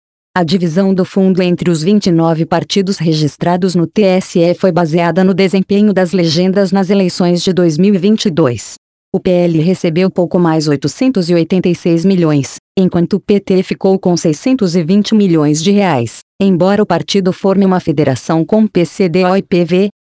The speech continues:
o que leva a sua cota a setecentos e vinte e um milhões de reais. Além desses dois partidos, o União Brasil,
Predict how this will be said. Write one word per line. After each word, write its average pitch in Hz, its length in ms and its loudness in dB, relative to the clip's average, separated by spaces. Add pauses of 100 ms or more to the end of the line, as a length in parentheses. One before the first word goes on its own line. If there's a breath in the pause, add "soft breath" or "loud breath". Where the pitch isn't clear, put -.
o 269 60 2
que 254 180 2
leva 190 280 2
a 165 40 0
sua 196 200 -2
cota 180 300 0
a 202 40 2
setecentos 190 800 -2
e 175 80 0
vinte 196 280 0
e 185 40 2
um 185 40 2
milhões 175 440 0
de 180 200 -2
reais. 165 520 -2 (400)
Além 190 320 2
desses 180 440 0
dois 160 320 2
partidos, 202 680 -2 (200)
o 185 100 0
União 180 300 2
Brasil, 156 460 0